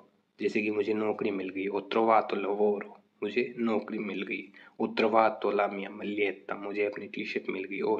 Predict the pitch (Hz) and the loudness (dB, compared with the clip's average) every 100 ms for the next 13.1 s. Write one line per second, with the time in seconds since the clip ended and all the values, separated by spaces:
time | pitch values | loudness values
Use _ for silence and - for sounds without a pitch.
0 | - 110 107 107 104 104 104 104 101 - | -2 0 4 4 4 -4 -4 -6 -8 -4
1 | 107 107 104 98 107 104 104 107 104 107 | -4 -2 -6 -8 -8 -8 -8 -10 -10 -12
2 | - 113 104 98 95 - - - _ _ | -6 -4 -4 -6 -10 -12 -14 -14 _ _
3 | _ _ _ _ 110 120 120 113 110 110 | _ _ _ _ 4 4 6 2 4 4
4 | 113 110 - 110 110 110 110 107 - 101 | 4 2 2 0 2 2 0 -6 -2 0
5 | 98 101 101 110 101 - - 104 104 98 | 0 -2 -4 -4 -8 -20 -4 0 0 -2
6 | - 101 - - - - - 120 120 123 | -4 -6 -4 -8 -6 -4 2 2 4 2
7 | 113 120 120 120 110 - 113 127 147 - | 4 4 4 0 -2 0 -2 -2 -12 -16
8 | - _ 113 110 107 117 123 120 104 98 | -20 _ 0 2 2 4 6 4 2 -4
9 | - - _ _ - _ - 110 - 123 | -8 -12 _ _ -20 _ 2 2 6 8
10 | 123 120 120 120 127 131 - 110 110 117 | 8 6 2 2 -2 -2 -8 -2 0 0
11 | 117 - 117 - 113 110 120 123 - 113 | -2 -4 -4 0 2 4 6 6 4 2
12 | 120 120 113 123 117 107 110 113 - - | 2 0 2 0 2 0 2 0 0 -2